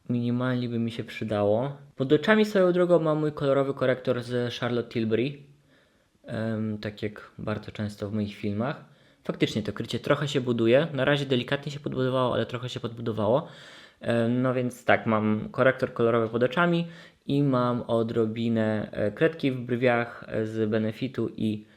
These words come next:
żel do brwi z Benefitu również. Tak, na brodzie widać, że krycie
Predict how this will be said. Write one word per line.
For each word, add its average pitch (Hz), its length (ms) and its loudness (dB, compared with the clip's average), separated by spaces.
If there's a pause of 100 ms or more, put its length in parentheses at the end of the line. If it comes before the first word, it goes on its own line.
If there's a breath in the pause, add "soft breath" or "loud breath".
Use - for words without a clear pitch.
(180 loud breath)
żel 107 340 2
do 104 100 -2
brwi 101 460 -2 (260)
z 107 200 -10
Benefitu 104 580 -4
również. 98 560 -4 (2250)
Tak, 113 240 -2
na 113 160 0
brodzie 135 420 4
widać, 120 540 0
że 117 160 -6
krycie 120 460 -4